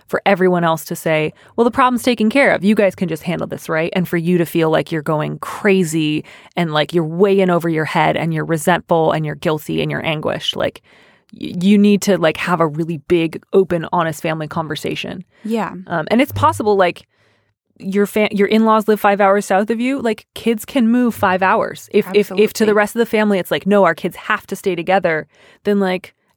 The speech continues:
Speaker 1: ask them if they're willing to open their home to five children.
Speaker 2: Yeah. Yeah. The situation here is not such that the only option is to keep the five kids together under your roof. That would be,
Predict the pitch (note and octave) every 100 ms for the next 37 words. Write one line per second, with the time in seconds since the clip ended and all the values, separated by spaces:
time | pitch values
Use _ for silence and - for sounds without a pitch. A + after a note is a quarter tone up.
0 | - F3+ - G#3+ G#3+ A3+ A3 A3+ A#3+ -
1 | G#3+ A#3+ A3+ A3 D4+ D4 A3 G3 G3 D4
2 | A#3 - E3+ _ _ - G#3 F3+ C3 _
3 | - - B3 G3+ B3 E4 D4+ D#4+ C4 B3+
4 | A#3 A3+ G#3 G#3 G#3+ G#3 G#3 - - G3+
5 | - G3+ - G#3 - F#3+ G3 G3+ D#3+ F3
6 | - F3+ D#3 D3+ F3 - F3+ - F#3+ F3
7 | F3+ - D#3+ D#3 - E3+ C#3+ - E3 D3
8 | D3+ - D3+ D3 C#3+ C#3 C3+ C3+ C#3+ D3+
9 | - - - D3+ E3+ E3 E3+ D3+ D#3 D3
10 | C#3+ D3